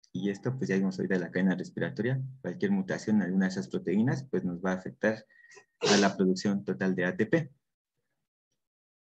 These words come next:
Sobre todo se van a afectar las células con altos requerimientos de energía, como van a ser las neuronas, el músculo cardíaco y el músculo esquelético. Y vamos a ver que en,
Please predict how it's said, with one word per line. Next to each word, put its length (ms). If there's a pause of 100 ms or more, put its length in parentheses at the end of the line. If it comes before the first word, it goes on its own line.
(260)
Sobre 300
todo 200
se 80
van 160
a 20
afectar 380
las 160
células 340
con 180
altos 320
requerimientos 540
de 60
energía, 480 (320)
como 240
van 140
a 80
ser 160
las 200
neuronas, 720
el 300
músculo 480
cardíaco 560
y 140
el 80
músculo 420
esquelético. 680 (1300)
Y 220
vamos 240
a 60
ver 180
que 160
en, 220